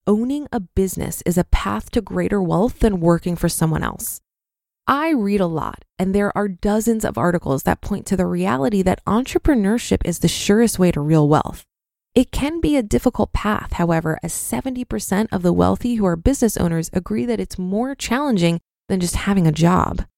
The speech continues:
Regardless, eighty percent still prefer to run their own business, demonstrating their motivation to take control of their destiny. The wealthy work hard and often make sacrifices.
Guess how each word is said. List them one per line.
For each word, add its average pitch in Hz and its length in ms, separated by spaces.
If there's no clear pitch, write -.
Regardless, 233 800
eighty 262 220
percent 226 400
still 233 320
prefer 240 320
to 202 80
run 185 180
their 175 140
own 165 140
business, - 500
demonstrating 226 600
their 196 120
motivation 190 640
to - 180
take 208 180
control 233 540
of 214 160
their 190 100
destiny. - 640
The 220 100
wealthy 226 420
work 214 300
hard - 500
and 190 180
often 262 340
make 247 160
sacrifices. - 920